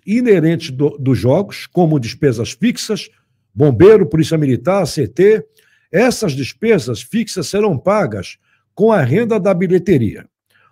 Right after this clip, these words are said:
Os valores arrecadados com estacionamento, material day com restaurante,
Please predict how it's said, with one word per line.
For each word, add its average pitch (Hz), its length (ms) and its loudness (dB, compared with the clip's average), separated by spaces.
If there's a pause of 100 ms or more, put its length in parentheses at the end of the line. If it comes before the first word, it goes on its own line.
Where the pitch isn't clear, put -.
(120)
Os 185 240 0
valores 233 640 0
arrecadados 190 1160 0
com 202 140 -6
estacionamento, 165 960 -4
material 156 500 0
day 156 260 0
com 147 140 -8
restaurante, 131 800 -2